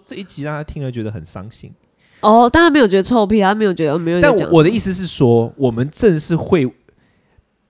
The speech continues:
Speaker 1: 在某些点上面觉得自己被踩到了。
Speaker 2: 哦，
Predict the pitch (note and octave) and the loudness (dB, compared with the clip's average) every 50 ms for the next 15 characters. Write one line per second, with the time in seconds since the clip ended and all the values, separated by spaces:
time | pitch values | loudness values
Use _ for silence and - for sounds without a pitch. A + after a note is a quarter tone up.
0 | _ _ _ _ _ _ - A3 F#3+ D3 A#2 G2 F2+ F2 F2+ - C3+ C3 C3 - | _ _ _ _ _ _ 0 0 0 2 0 -2 -6 -6 -6 -4 -4 -4 -4 -4
1 | A2+ D#2+ E2 F#2+ - A#2+ A2 G#2+ A2 G#2+ F#2+ - - G#2 G2+ G#2 G#2 G2+ - B2+ | -6 -6 -6 -8 -8 -8 -8 -6 -8 -10 -10 -12 -12 -10 -8 -8 -8 -10 -10 -14
2 | G#2 E2+ G#2+ G#2 - - - - - D2+ - - G#2 F2 D2 - - - _ - | -14 -12 -12 -14 -14 -12 -14 -14 -14 -16 -14 -12 -12 -12 -12 -16 -20 -20 _ -12
3 | - - G3+ A3 A3+ A3+ A3+ | -6 -2 0 0 0 0 0